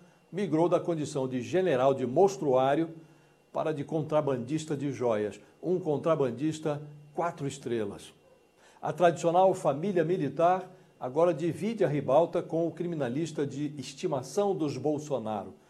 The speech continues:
Frederico Wassef. Ele se comporta como um bêbado que atribui o desnível acentuado do convés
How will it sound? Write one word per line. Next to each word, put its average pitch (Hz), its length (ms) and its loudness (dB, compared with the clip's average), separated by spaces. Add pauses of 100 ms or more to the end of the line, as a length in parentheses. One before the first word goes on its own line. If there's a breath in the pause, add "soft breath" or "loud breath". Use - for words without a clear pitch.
(200 soft breath)
Frederico 160 600 2
Wassef. - 580 -2 (840 soft breath)
Ele 143 140 0
se 143 140 -4
comporta 165 480 2
como 175 160 -2
um 147 100 -2
bêbado 139 500 6
que 151 120 -4
atribui 139 420 0
o 147 60 2
desnível 147 800 0
acentuado 143 680 0
do 131 100 -2
convés 127 760 -2